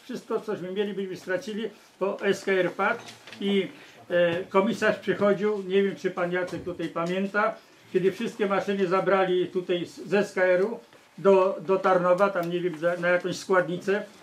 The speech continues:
to myśmy pojechali na drugi dzień całą delegacją, chociaż S K R nie podlegał pod gminę,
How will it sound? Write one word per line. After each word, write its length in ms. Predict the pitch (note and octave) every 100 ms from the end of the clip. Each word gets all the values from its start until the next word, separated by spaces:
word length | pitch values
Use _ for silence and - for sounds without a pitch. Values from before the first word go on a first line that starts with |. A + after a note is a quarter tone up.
| - -
to 100 | F3
myśmy 300 | G3 D#3 G3+
pojechali 540 | G#3 G3+ E3+ G3+ G#3 G3
na 140 | F3+
drugi 280 | G3+ G#3 F#3+
dzień 160 | G3+
całą 300 | G3 G#3 G3+
delegacją, 540 | F#3+ G3 F#3 G#3+ G#3+ F3+
chociaż 280 | F3 F#3+ E3+
S 160 | F3
K 60 | F#3+
R 140 | F#3+
nie 60 | F#3+
podlegał 400 | F#3+ G3+ A#3+ E3
pod 180 | - C3
gminę, 320 | C3 C3 B2